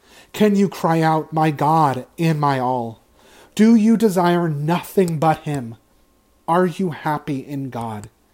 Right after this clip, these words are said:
Is he your glory, your delight, your crown of rejoicing? And this is the commandment written in your heart, that he who loveth God love his brother also. Do you then love your neighbor as yourself?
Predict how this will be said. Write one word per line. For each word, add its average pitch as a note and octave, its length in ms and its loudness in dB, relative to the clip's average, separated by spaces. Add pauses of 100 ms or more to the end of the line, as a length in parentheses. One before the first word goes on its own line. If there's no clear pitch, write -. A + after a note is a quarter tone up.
(500)
Is A3+ 300 4
he A3+ 180 6
your G3 260 4
glory, C3+ 600 -2 (240)
your E3 320 2
delight, C#3+ 560 -2 (400)
your F3 220 4
crown F3+ 480 0
of D3+ 160 -2
rejoicing? C3 720 -2 (640)
And F3+ 160 0
this G3+ 320 2
is F3 100 -4
the F#3 80 2
commandment E3+ 600 -2
written D#3 280 -2
in D#3 140 -2
your D3 140 -4
heart, B2 400 -6 (400)
that D#3 160 2
he G#3+ 220 4
who F#3+ 180 2
loveth E3 360 0
God A#2 400 0 (320)
love D3 340 2
his D3 180 -4
brother B2+ 360 -2
also. G2+ 500 -6 (640)
Do A3 200 6
you A3 280 4
then G#3 220 4
love F3+ 260 4
your F#3 180 4
neighbor F3 380 2
as D#3+ 200 0
yourself? D3 640 -4